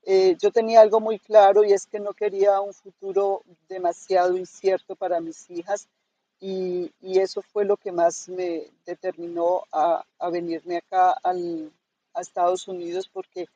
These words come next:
a pesar de tener muchísimas comodidades y tener, eh,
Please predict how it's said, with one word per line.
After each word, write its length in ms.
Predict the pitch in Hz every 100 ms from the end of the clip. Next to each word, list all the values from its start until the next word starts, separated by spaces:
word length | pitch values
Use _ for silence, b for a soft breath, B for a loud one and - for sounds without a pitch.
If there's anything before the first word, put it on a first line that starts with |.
| _ _ _ _
a 120 | 180
pesar 440 | 196 180 - 180 160
de 440 | - 208 202 190 - _
tener 340 | 196 190 185
muchísimas 600 | 180 196 - - 202 190 -
comodidades 760 | 190 180 175 170 170 175 -
y 40 | 180
tener, 400 | 175 170 170 180
eh, 180 | 185